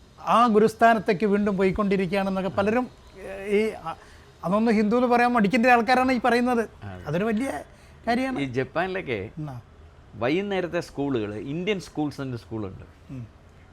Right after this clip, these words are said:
Speaker 2: കുട്ടികളെ സ്കൂളിൽ നിന്ന് വന്നു കഴിഞ്ഞാൽ ആ സ്കൂളിലേക്ക് അയക്കും.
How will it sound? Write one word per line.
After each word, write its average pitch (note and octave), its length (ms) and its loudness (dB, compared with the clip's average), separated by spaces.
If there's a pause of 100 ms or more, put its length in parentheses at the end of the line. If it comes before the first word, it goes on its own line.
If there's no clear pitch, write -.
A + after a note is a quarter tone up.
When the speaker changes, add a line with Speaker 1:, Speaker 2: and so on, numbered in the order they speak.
(260)
Speaker 2:
കുട്ടികളെ D#3 500 -2 (160)
സ്കൂളിൽ F3+ 300 -4
നിന്ന് G3 120 -4
വന്നു D3 180 -6
കഴിഞ്ഞാൽ A#2 340 -6
ആ D3+ 100 -6
സ്കൂളിലേക്ക് A#2+ 400 -8
അയക്കും. E2 220 -14